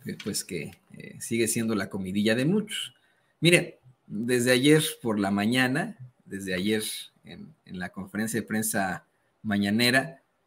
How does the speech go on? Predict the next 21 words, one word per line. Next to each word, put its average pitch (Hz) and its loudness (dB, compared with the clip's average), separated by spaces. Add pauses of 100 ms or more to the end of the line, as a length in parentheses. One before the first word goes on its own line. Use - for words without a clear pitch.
(140)
eh, - -14
varios 123 4
corresponsales 120 2
le 101 0
advertían 101 0
al 104 -2
presidente 110 -2
López 110 0
Obrador 113 2 (460)
que 90 -2
esa 113 -2
señora, 127 2
nada 226 -2
más 311 -4
si - 0
quiere 151 4
con 120 0
eso 123 0
ilustrar, 101 0
don 110 -2
David, 104 -2